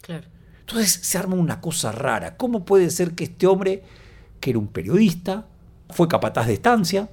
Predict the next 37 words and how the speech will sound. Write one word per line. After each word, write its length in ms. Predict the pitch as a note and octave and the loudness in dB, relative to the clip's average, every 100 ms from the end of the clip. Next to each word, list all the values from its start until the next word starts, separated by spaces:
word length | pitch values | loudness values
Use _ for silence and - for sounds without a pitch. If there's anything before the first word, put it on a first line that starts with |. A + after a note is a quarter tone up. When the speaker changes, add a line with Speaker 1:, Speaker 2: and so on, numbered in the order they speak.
| - | -6
Speaker 2:
trabajó 340 | - E3 B2 | -4 -2 -4
muchísimo 480 | G#2+ G2+ F3 C#3+ A#2+ | -4 -4 -2 -2 -2
como 180 | A2 G#2+ | -4 -6
capataz 340 | G2+ G#2 B2 | -8 -8 -8
de 40 | |
estancia, 540 | G#2+ F#3+ F#3 D#3+ D3+ - - - - - | -4 -2 -2 -2 -8 -10 -20 -20 -20 -20
fue 220 | - G#3+ | 0 0
un 100 | F#3+ | 0
político, 600 | D#3+ C3+ E3+ - G#2 B2+ - | 0 2 2 0 -6 -8 -8
Speaker 1:
Claro. 320 | - D3+ C3 - - | -10 -12 -14 -20 -12
Speaker 2:
fue 100 | B2+ | -6
un 120 | B2 | -4
político, 580 | G#2+ C3 A#2 G2+ A2+ D#3+ - - - - - _ _ - | -2 0 0 -2 -6 -8 -10 -20 -20 -20 -20 _ _ -12
¿no? 240 | C#3 E3+ - | -8 -8 -4
¿Cómo 320 | - C4 A#3+ | 4 4 4
puede 240 | G3+ A3 G3 | 4 4 4
ser 280 | - G3 E3 | 2 0 2
que 120 | E3 | 2
de 80 | E3 | 2
este 200 | E3+ F#3 | 4 4
hombre 280 | E3+ C#3 | 4 0
que 100 | C3+ | -2
no 120 | D3 F3 | 0 0
había 260 | G#3 G#3 | 2 2
dado 260 | G3+ G#3 F#3+ | 2 0 -2
señales 640 | - C3+ D#3 E3+ B2 F#2 | -4 -2 0 0 -2 -4
de 80 | G#2+ | -8
genialidad, 760 | - B2 B2 C3+ E3+ G#3 A3+ - - - - _ | -8 -4 -2 -2 0 0 0 -8 -20 -20 -20 _
como 240 | - G#2+ A2+ | -6 -4 -2
sí 160 | F3 | 2
las 160 | E3+ - | 2 2
había 180 | B2+ C3+ | 0 2
dado 180 | C#3+ | 2
Sarmiento, 580 | C#3 D#3+ E3+ B2 G#2+ E3 - - | 0 -4 -4 -6 -10 -12 -14 -20
dice 320 | - G#2+ - F2 | -16 -14 -12 -12
Tulio 240 | G#2+ A2 | -8 -8
Alperindongui, 720 | A2 C3 D#3 E3+ D#3 D#3+ E3+ | -8 -10 -8 -8 -8 -10 -12